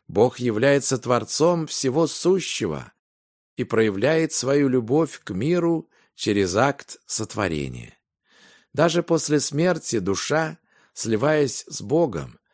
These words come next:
испытывает счастье и любовь. Таким образом, Фома Аквинский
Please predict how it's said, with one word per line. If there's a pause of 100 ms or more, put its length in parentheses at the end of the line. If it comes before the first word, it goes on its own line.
(300)
испытывает
счастье
и
любовь. (800)
Таким
образом, (380)
Фома
Аквинский